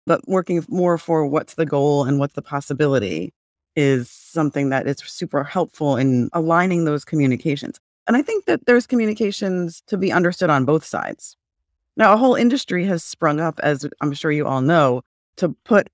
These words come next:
a wall between business people and technology people, like the analysts. <laughs> That whole analyst, project managers, all these people, so that we can't expose these technical people to the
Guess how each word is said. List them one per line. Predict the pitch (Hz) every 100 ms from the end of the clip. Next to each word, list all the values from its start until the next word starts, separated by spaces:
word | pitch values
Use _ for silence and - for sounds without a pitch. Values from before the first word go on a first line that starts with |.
| -
a |
wall | 165 147 190 196 165
between | 143 156 - 180 160 156
business | 151 165 165 156
people | - 170 156 147
and | 135 143
technology | 175 170 151 131 - 110
people, | 107 - 78
like | 151 147
the | 143 147 156
analysts. | 139 107 - -
<laughs> | 185 226 - 208
That | 208 196
whole | 240 240 233 -
analyst, | 247 240 208
project | - 226 220 220
managers, | 208 202 196
all | - 208
these | 208
people, | - 202 175 165 -
so | - 190 190
that | - - 185
we | 185
can't | - 202 202 -
expose | - - 180 175
these | 165 151 135
technical | - 214 160 - 120
people | 127 - 104 120 _ _ _ _ _
to | - 180 156 143
the | - 147 135 120